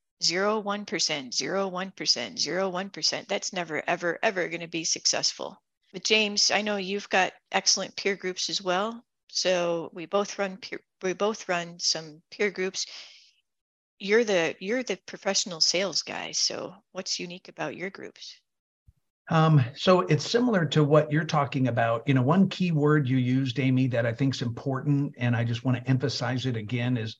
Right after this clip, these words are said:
Speaker 2: accountability. You know, it's lonely at the top. Most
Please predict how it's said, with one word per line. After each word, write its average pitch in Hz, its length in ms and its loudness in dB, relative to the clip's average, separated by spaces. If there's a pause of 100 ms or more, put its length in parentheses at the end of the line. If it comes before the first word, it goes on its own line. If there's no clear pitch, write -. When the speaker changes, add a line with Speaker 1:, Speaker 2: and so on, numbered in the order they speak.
Speaker 2:
accountability. 131 800 -2 (460)
You 107 80 -8
know, 104 220 -8
it's 151 240 0
lonely 156 400 4
at 120 140 0
the 117 80 -6
top. - 340 -6 (120)
Most 135 420 0